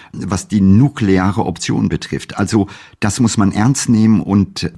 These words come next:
sich vorzustellen, dass wir nach vielen, vielen Jahren der Friedensbemühungen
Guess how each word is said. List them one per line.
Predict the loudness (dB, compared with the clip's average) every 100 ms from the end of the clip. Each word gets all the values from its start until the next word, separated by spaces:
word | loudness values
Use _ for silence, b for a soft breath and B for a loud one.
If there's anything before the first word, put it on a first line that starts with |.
| B B
sich | -6 -4 -4
vorzustellen, | -2 0 0 0 2 2 2
dass | -2 -4 0
wir | 2 4
nach | 2 -2
vielen, | -4 -2 0 0
vielen | 2 4 4
Jahren | 4 2 2
der | 0 -2
Friedensbemühungen | 0 0 0 0 0 0 0 -2 -6